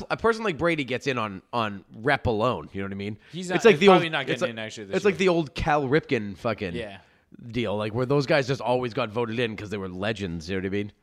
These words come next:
Speaker 2: I'll tell you who's
Speaker 1: They
Speaker 2: having an all-pro year is Edelman.
Speaker 1: Yeah, he
Speaker 2: Look
Speaker 1: is.
Speaker 2: up Edelman's numbers.
Speaker 1: He's going for twelve hundred yards and, like,
Speaker 2: a hundred twenty
Speaker 1: he,
Speaker 2: catches.
Speaker 1: there was a stat today. He's got, like, ninety-two catches or something. The, uh, he's got sixty-five more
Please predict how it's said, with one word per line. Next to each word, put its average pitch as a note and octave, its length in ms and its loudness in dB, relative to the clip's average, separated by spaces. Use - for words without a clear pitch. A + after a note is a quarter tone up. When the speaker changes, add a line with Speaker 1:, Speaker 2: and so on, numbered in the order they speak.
Speaker 2:
I'll D#3 100 -2
tell C4 120 0
you D4 80 0
who's G3 100 0
Speaker 1:
They E3 80 4
Speaker 2:
having D3+ 140 2
an B2+ 40 -8
all-pro C#3+ 460 0
year G#2+ 300 -4
is G2+ 180 -14
Edelman. G#2 440 -6
Speaker 1:
Yeah, - 160 -6
he - 120 -6
Speaker 2:
Look B3 180 4
Speaker 1:
is. - 40 2
Speaker 2:
up C4+ 160 0
Edelman's F#3+ 460 2
numbers. B2 480 -6
Speaker 1:
He's D3 100 -4
going F3 220 8
for D3 160 -2
twelve D#3+ 360 2
hundred D3+ 220 2
yards C#3+ 380 4
and, G#2+ 80 -4
like, G2 320 -8
Speaker 2:
a E3 100 4
hundred F#3 420 2
twenty F#3+ 300 -4
Speaker 1:
he, F3+ 60 -8
Speaker 2:
catches. F3 560 2
Speaker 1:
there D#3 80 0
was E3+ 100 -2
a D#3+ 60 -2
stat C#3+ 420 -6
today. B2+ 340 0
He's - 120 -4
got, B3+ 80 10
like, C4 140 10
ninety-two E3 640 2
catches B2 380 2
or G#2+ 60 -4
something. F#2+ 460 -6
The, C#3+ 220 2
uh, C3 300 4
he's F#3 160 -2
got B3+ 180 2
sixty-five D#3+ 960 -4
more C3 480 0